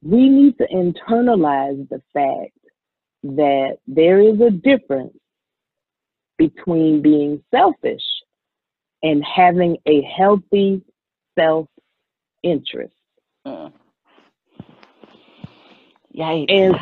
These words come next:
Speaker 1: so
Speaker 2: Love that.
Speaker 1: my, my advice would be learn to walk in a healthy self-interest. Because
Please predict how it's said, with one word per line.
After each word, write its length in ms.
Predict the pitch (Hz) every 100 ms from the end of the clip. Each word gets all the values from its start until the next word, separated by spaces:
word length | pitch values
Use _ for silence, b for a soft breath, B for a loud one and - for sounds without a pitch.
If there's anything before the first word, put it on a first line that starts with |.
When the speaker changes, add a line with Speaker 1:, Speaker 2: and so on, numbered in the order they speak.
| -
Speaker 1:
so 280 | 175 175 165
Speaker 2:
Love 200 | 165 151
that. 400 | 139 127 - - - - -
Speaker 1:
my, 360 | 170 180 214 220 - _ _ _ _ -
my 340 | 185 226 277
advice 480 | 302 277 233 226 220 -
would 260 | 196 190 160
be 300 | 185 180 175
learn 580 | 160 175 233 269 285 277 -
to 100 | 220
walk 640 | 165 170 202 208 175 - - -
in 640 | 170 175 175 175 170 170 - _ _ _ _ _ _
a 180 | 170 170
healthy 800 | 170 - 240 240 - 220 214 196 - _
self-interest. 840 | 196 180 170 _ 160 165 - - - _ _ _ _ _ _ _ _ _ _
Because 260 | 185 175 220